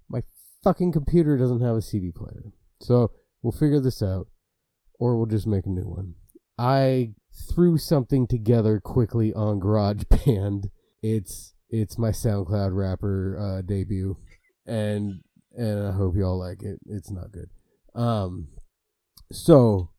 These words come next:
that's why the intro music has changed. We, we are back.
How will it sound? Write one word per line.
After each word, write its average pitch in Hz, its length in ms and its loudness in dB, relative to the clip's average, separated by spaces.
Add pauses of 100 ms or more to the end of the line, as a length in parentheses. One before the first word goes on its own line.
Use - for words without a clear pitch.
(200)
that's 123 380 0
why 135 180 2
the 120 120 2
intro 107 240 0
music 101 320 0
has 95 140 -2
changed. 87 640 -8 (500)
We, 123 380 0
we 131 260 0
are 123 120 2
back. - 340 -8